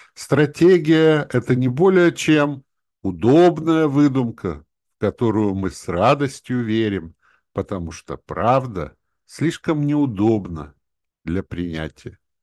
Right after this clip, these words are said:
Конечно, полностью отвергать стратегию нельзя. Это как отказаться от карты на незнакомой территории. Можно попробовать обойтись без нее,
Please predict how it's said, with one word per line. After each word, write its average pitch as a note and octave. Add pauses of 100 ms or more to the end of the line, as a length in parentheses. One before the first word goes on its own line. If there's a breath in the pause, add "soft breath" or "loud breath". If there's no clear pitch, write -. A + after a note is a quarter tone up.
(840 soft breath)
Конечно, G3
полностью F#3
отвергать B2+
стратегию C3+
нельзя. C#3 (560)
Это C3
как F3
отказаться D#3+
от -
карты E3 (340)
на G#2
незнакомой A2+
территории. A2 (520)
Можно D#3
попробовать C3
обойтись A2+
без G#2
нее, C#3+